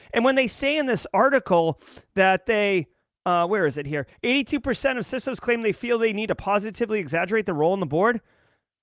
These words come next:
Yeah, w-, I mean, some of them are probably doing it because they think everything is rosy anyways. They don't <laughs> know that it's a hot mess on fire. Hold on, where's my doggo? Uh, this is fine.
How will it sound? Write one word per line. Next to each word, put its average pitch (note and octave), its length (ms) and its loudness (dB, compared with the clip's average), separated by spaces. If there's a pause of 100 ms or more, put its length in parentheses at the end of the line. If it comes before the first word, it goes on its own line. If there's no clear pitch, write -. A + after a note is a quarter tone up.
(140)
Yeah, G3+ 400 4 (160)
w-, - 180 -20
I B3+ 100 2
mean, B3 300 -4
some D4+ 300 0
of G4 80 -2
them C4+ 140 0
are - 20 0
probably A3 340 2
doing C#4+ 280 0
it G3+ 80 0
because G#3 260 0
they A#3+ 200 2
think C4+ 260 0
everything B3+ 420 0
is D#3 120 -4
rosy A#3+ 600 0
anyways. A3+ 580 0
They B3+ 120 -2
don't D4+ 240 -2
<laughs> - 440 0
know A#3 160 4 (240)
that B3 200 2
it's A#3+ 140 -2
a A3 80 4
hot A#3 280 0
mess G#3+ 320 0
on A3 220 2
fire. G#3+ 480 2 (380)
Hold G#3 160 4
on, E3 120 2
where's A3 240 2
my A#3 120 0
doggo? E3 640 2 (280)
Uh, D#3+ 180 2
this E3+ 220 -2
is E3+ 160 -6
fine. C#3 420 0